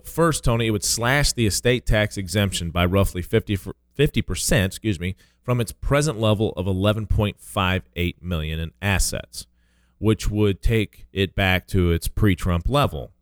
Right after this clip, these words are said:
basically. Okay, so we're talking about five point, you know, five million.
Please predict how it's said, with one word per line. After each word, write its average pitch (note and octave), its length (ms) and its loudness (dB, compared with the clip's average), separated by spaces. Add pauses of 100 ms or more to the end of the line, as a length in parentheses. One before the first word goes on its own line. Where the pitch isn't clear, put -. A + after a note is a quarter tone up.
(100)
basically. - 640 -4
Okay, F2 300 -4
so F#2 160 -4
we're F#2 100 0
talking F2+ 360 -2
about F2 300 -2
five E2+ 440 0
point, E2+ 360 0
you F2+ 120 -4
know, D2+ 100 -4
five E2 400 -4
million. D#2+ 460 -6